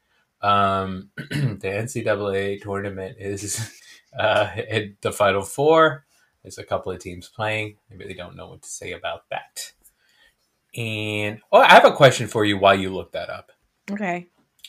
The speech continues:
Speaker 1: Do you root for any of the Roys?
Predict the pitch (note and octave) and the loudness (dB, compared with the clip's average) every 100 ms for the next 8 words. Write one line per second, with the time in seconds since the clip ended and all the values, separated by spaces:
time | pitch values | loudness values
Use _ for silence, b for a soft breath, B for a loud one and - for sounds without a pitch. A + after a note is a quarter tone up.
0 | b b b b A2+ G2+ D3+ F#3+ C4 C#3+ | b b b b -10 -2 0 4 4 4
1 | A#2 D3 A2+ - - - - - A2 G2+ | 6 6 6 2 -4 -8 -8 2 2 2
2 | G#2 G2 F2+ - E2+ D2+ D#2 D#2 - - | 0 0 -2 -8 -12 -14 -16 -10 -10 -12